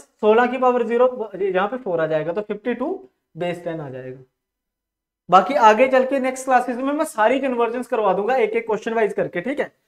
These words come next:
तो इस चीज को अपने रिवाइज करते रहना है। नेक्स्ट क्वेश्चन देखो क्या कह रहा है हम, हमसे कि in M S Word, in M S Word टू ज़ीरो वन ज़ीरो is the feature for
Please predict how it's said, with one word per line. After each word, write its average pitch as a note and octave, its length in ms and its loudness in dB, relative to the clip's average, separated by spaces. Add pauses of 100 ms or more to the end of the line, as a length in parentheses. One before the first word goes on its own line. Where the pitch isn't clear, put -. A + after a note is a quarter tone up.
(160)
तो A3 40 0
इस A#3 120 -4
चीज B3 160 -6
को C#4 80 -2
अपने C4 200 0
रिवाइज A3+ 300 0
करते F#3 280 -2
रहना D#3+ 200 -2
है। F#3 60 -2
नेक्स्ट A#3 220 -4
क्वेश्चन C4+ 280 0
देखो B3+ 220 6
क्या B3+ 180 4
कह A#3+ 140 6
रहा B3 120 6
है C4 60 6
हम, A#3 100 -2 (100)
हमसे A#3 300 2 (640)
कि C#4 200 0
in D#4+ 220 2
M B3 200 4
S D4 180 0
Word, G#3+ 340 6 (840)
in A#3 180 2
M A#3+ 200 2
S C4 180 0
Word B3 300 8 (1200)
टू D4+ 240 2
ज़ीरो C4+ 280 6
वन B3+ 280 4
ज़ीरो A3 260 4 (680)
is C4 180 2
the D4+ 160 6
feature C#4 440 -2
for C4+ 180 4